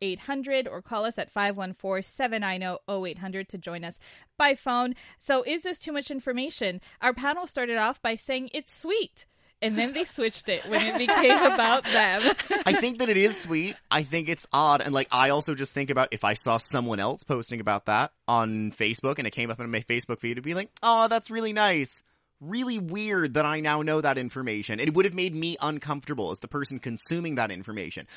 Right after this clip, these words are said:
Speaker 2: Not even necessarily as one of the two people in the couple that that post would be about.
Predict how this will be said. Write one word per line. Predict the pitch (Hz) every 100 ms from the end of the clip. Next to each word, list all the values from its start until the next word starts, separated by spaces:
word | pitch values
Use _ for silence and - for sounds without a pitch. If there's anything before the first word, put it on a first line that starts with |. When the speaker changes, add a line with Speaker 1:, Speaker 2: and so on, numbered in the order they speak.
| -
Speaker 2:
Not | 175 247
even | 269 240
necessarily | 190 180 165 165 165 156
as | 139 123
one | 139
of | 135
the | 127
two | - 139
people | 131 139 127
in | 113 127 117
the | 117
couple | - 151 113 - _
that | 117 110
that | 113 -
post | 127 131
would | 120
be | 117
about. | 98 135 92